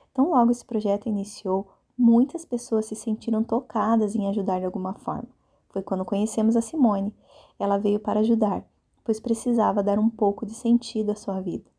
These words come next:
Nos contou que, alguns meses antes, havia pensado em tirar sua própria vida, pois estava se sentindo perdida. Logo em seu primeiro dia servindo no projeto,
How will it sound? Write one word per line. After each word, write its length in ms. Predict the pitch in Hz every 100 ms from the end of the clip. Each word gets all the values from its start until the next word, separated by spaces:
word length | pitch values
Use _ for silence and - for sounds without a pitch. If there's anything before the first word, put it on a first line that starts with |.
| _ _ _
Nos 160 | - 220
contou 400 | 247 247 247 254
que, 340 | 254 240 226
alguns 300 | 220 220 269
meses 320 | 294 247 226 214
antes, 240 | 208 208
havia 280 | 214 208 214
pensado 440 | 214 214 208 196
em 40 | 214
tirar 300 | - 202 214
sua 100 | 214
própria 400 | 220 208 233 220
vida, 240 | 208 202
pois 200 | - 202
estava 280 | 220 - 202
se 140 | 220
sentindo 400 | - 220 226 220
perdida. 580 | 226 233 240 233 202 202 - _ _ _ _ _
Logo 220 | 220 226
em 20 | 226
seu 160 | 226
primeiro 320 | 220 208 202
dia 240 | 185 202 202
servindo 460 | 202 202 196 208
no 100 | 196
projeto, 560 | 185 190 185 202 196 -